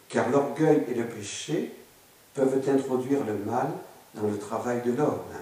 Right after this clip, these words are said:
Le progrès se retourne alors contre l'homme lui-même. Paul six a développé Gaudium et Spes en disant que le développement était le nouveau nom de la paix.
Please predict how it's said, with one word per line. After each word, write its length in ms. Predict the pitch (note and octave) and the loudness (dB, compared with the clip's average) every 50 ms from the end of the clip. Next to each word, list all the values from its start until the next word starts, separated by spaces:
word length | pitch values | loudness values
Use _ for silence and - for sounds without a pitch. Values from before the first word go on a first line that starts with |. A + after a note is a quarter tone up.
| - - - - - - - _ _ _ _ _ - - - - - - | -14 -16 -20 -20 -20 -20 -20 _ _ _ _ _ -20 -20 -20 -20 -12 0
Le 160 | - B2 B2+ B2+ | 8 8 8 8
progrès 440 | - - F3 D#3+ - - F#3 G#3 | 8 6 6 6 6 6 6 6
se 140 | G3+ - E3 | 6 6 4
retourne 440 | D3+ D3+ D#3 D#3 - F#3 F3+ D#3+ D3+ | 2 2 2 2 2 2 2 4 6
alors 360 | D3+ D3 D#3+ F#3+ G#3+ A3 - | 6 6 6 6 4 4 2
contre 300 | - E3 D3 - - C#3+ | 2 0 0 0 2 0
l'homme 340 | C3+ C#3 D3+ D#3+ D#3+ D#3+ D3+ | 2 2 4 4 4 2 2
lui-même. 360 | D3+ E3 E3 F3 F3 D#3 - - - - - - - - - - - - - - - - - - - - - - - - - - - _ - | 2 2 2 2 0 -2 -4 -6 -10 -12 -16 -16 -18 -20 -20 -20 -20 -20 -20 -20 -20 -20 -20 -20 -20 -20 -20 -20 -20 -20 -20 -20 -20 _ -8
Paul 200 | - B2 A#2+ B2 | -2 -2 -2 -2
six 600 | - - - - G#3 G#3+ G#3+ A3 - - - - - - - - - - - - - - - - | -2 -4 -6 -4 -4 -4 -4 -4 -8 -8 -10 -14 -16 -20 -20 -20 -20 -20 -20 -20 -20 -20 -10 -6
a 80 | A2+ - | -4 -2
développé 520 | - C#3+ D3+ D3+ D#3 D3+ D3+ - - D3+ | 0 2 2 4 4 4 4 4 4 2
Gaudium 460 | C#3+ B2+ C3+ B2+ B2 B2 B2 A#2 A#2 | 2 2 2 2 2 2 2 2 2
et 80 | A2+ - | 2 0
Spes 420 | - - - E3 F3+ F#3 - - | -2 -6 0 2 2 2 2 0
en 80 | A#2 A2 | -4 -4
disant 540 | G#2+ A2 A2+ G#2 - B2+ C#3+ - - - - - - - - - - - - - - | -4 -6 -8 -8 -4 -2 -2 -2 -2 -4 -8 -14 -18 -20 -20 -20 -20 -20 -20 -18 -6
que 120 | - B2 | 0 2
le 120 | B2 B2 A#2+ | 4 4 4
développement 1160 | - - - G3+ A3 G#3 F#3+ F3 D#3+ D#3+ D#3+ - - C3 A#2 A2+ A2+ A2 A2+ - - - - - - - - - - - - - | 2 2 4 4 4 6 6 4 6 6 4 2 0 0 -2 0 2 0 0 0 -2 -6 -10 -16 -20 -20 -20 -20 -20 -20 -12 -4
était 280 | A#2+ C3 C3 C3 C#3 C#3 | -2 -2 -2 0 2 4
le 100 | C3 B2 | 6 6
nouveau 300 | A#2 A#2+ B2 A#2+ A#2+ A#2+ | 6 6 4 2 0 -2
nom 240 | A2 A2+ A2+ A2 G#2 | -2 -2 -2 -4 -4
de 100 | G#2+ G#2 | -4 -4
la 120 | G2+ G2+ | -6 -6
paix. 300 | G2+ - - - - - | -8 -12 -14 -14 -14 -14